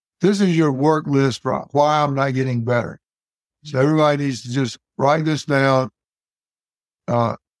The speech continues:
ninety percent of the time, you're still in it. Even when you're sure you're not, you're still in it.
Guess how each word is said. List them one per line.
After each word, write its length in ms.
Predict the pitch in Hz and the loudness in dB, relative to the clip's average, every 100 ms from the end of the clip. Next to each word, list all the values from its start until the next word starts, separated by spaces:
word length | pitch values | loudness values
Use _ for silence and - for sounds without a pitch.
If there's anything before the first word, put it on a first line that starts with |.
| _ _ _ | _ _ _
ninety 260 | 123 170 196 | -2 0 0
percent 220 | - 175 | -2 0
of 60 | 165 | 0
the 60 | |
time, 320 | 156 147 147 139 | 0 0 2 0
you're 100 | 117 | -4
still 320 | - 151 135 | 0 2 2
in 160 | 123 | -2
it. 60 | 95 _ _ _ _ _ - | -4 _ _ _ _ _ -2
Even 280 | 160 165 | 0 2
when 140 | 156 156 | 0 -2
you're 100 | 135 | -2
sure 240 | - 156 | 0 0
you're 160 | 147 135 | 0 0
not, 300 | 131 117 - _ _ _ _ _ _ _ _ _ _ - | 0 -2 -6 _ _ _ _ _ _ _ _ _ _ -4
you're 100 | 117 | -2
still 340 | 104 135 127 | 0 0 0
in 140 | 127 | -2
it. 60 | 82 | -4